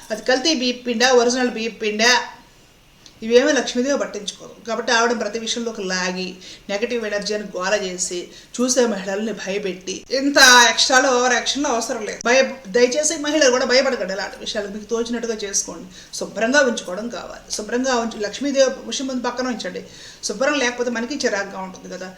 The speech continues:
శుభ్రంగా పెట్టుకోండి, ఉన్నంతలో అలంకరించుకోండి.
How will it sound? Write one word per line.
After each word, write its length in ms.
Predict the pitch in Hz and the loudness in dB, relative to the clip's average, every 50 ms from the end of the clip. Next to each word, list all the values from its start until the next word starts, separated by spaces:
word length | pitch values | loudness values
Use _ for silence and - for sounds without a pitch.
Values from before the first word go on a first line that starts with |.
| - - - - - - | -20 -20 -20 -20 -20 -20
శుభ్రంగా 400 | - 165 - 196 190 180 180 190 | -18 -12 -10 -8 -8 -8 -8 -8
పెట్టుకోండి, 480 | 185 190 196 - - - 220 240 240 320 | -8 -8 -8 -8 -8 -6 -4 -2 -2 0
ఉన్నంతలో 440 | 339 311 285 285 269 254 247 233 208 | 0 2 2 2 2 0 0 0 -2
అలంకరించుకోండి. 800 | 202 202 190 185 190 190 185 185 - - 202 202 214 277 285 | -2 -4 -6 -8 -8 -8 -8 -8 -8 -6 -6 -6 -6 -6 -8